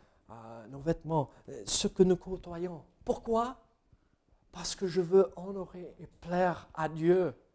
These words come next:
parce qu'il m'a sauvé, parce qu'il a fait tant de choses pour moi.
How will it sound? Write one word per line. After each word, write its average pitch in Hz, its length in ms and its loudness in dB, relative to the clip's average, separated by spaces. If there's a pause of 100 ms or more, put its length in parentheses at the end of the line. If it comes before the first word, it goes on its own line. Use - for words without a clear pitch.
(800)
parce - 200 -12
qu'il 135 160 -20
m'a 123 120 -16
sauvé, 107 440 -12 (560)
parce 160 200 -6
qu'il 156 380 0
a 147 140 -4 (220)
fait 160 200 -6
tant 196 380 -4
de 175 120 -8
choses 165 320 -2
pour 139 160 -2
moi. 131 280 -6